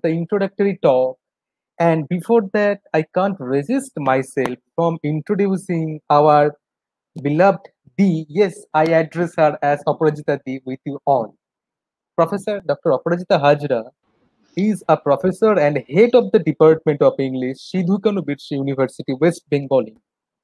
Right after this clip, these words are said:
She is the former Dean of Arts there, a gold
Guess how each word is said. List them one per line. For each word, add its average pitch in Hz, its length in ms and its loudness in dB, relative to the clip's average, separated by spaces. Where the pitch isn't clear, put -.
She 247 60 0
is 247 160 2
the 240 180 2
former 214 520 2
Dean 202 280 0
of 196 240 0
Arts 143 420 2
there, 110 140 -10
a 131 120 0
gold 165 420 2